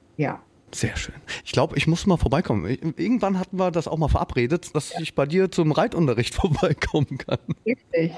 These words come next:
Speaker 1: richtig. Es war aber vor
Speaker 2: Ja, lange, lange vor Corona, glaub ich.
Speaker 1: Ja.
Speaker 2: Also
Speaker 1: Ja,
Speaker 2: es steht noch.
Speaker 1: genau.
Speaker 2: Kann ich mich
Speaker 1: Ja.
Speaker 2: drauf, äh, berufen?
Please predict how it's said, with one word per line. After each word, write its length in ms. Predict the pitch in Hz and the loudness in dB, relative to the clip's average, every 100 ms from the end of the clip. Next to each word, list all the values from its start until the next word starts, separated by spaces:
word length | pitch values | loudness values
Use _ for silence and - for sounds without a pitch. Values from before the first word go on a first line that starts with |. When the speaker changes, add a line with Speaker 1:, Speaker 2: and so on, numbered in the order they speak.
| - | -4
Speaker 1:
richtig. 300 | 214 226 170 | -4 0 -2
Es 160 | - | 2
war 80 | 175 | 2
aber 160 | 175 180 | 4 0
vor 400 | - 196 - - 127 | -2 -4 -6 -12 -10
Speaker 2:
Ja, 200 | - - | -6 -4
lange, 420 | 90 101 175 95 80 | 0 2 2 2 0
lange 240 | - 110 156 | 0 2 2
vor 160 | - 85 | 0 -2
Corona, 360 | 82 90 82 | -2 -2 -2
glaub 220 | 82 82 90 | -2 -2 -4
ich. 60 | |
Speaker 1:
Ja. 40 | - _ - | -10 _ 0
Speaker 2:
Also 160 | 165 | 4
Speaker 1:
Ja, 40 | 247 | 6
Speaker 2:
es 60 | - | 6
steht 240 | - - | 2 4
noch. 80 | - | 2
Speaker 1:
genau. 180 | 220 - - | 2 0 -4
Speaker 2:
Kann 120 | - 143 | -2 2
ich 60 | |
mich 120 | 160 | 2
Speaker 1:
Ja. 40 | 156 | 4
Speaker 2:
drauf, 220 | 151 - | 2 2
äh, 80 | 143 | 0
berufen? 420 | 131 143 143 113 | 2 2 2 0